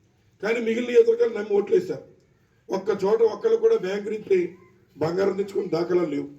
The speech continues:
మళ్ళీ జగన్మోహన్ రెడ్డి గారు ఎన్నికల ముందు మాట ఇచ్చాడు, "మీ అందరూ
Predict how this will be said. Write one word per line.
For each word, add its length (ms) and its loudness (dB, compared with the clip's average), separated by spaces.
మళ్ళీ 240 4
జగన్మోహన్ 420 -4
రెడ్డి 140 0
గారు 140 4
ఎన్నికల 300 0
ముందు 220 -4
మాట 140 0
ఇచ్చాడు, 300 -2
"మీ 160 0
అందరూ 180 -2